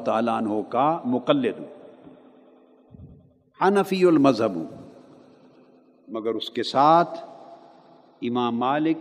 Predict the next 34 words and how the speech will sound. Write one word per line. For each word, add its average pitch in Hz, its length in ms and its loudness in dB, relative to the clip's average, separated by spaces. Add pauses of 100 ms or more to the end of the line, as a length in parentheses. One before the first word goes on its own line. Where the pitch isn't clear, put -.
امام 110 260 -4
شافعی، 147 640 -4
امام 127 300 -2
احمد 117 180 -2
بن 101 240 -6
حنبل، 101 280 -4 (520)
یعنی 117 180 -2
باقی 131 440 2
ائمہ 143 360 2 (120)
فقہ 135 240 -6
جو 110 180 -12
ہیں 110 120 -14 (100)
تین، 107 240 -12 (520)
ان 170 180 -4
کا 180 120 -4
بھی 160 160 -4
خوشہ 160 480 0 (100)
چین 156 420 2
عقیدت 139 460 -4
مند 139 320 -6 (920)
اور 123 220 -10
ان 165 140 -4
سے 156 260 -4
رشتہ 147 320 -4 (160)
غلامی 135 440 2
رکھنے 107 260 -6
والا 78 260 -10
ہوں - 200 -20 (1400)
اور 139 100 4
اکتساب 143 640 4 (120)
فیض 120 240 0
کرنے 107 240 -8
والا 98 320 -6
ہوں، 92 80 -12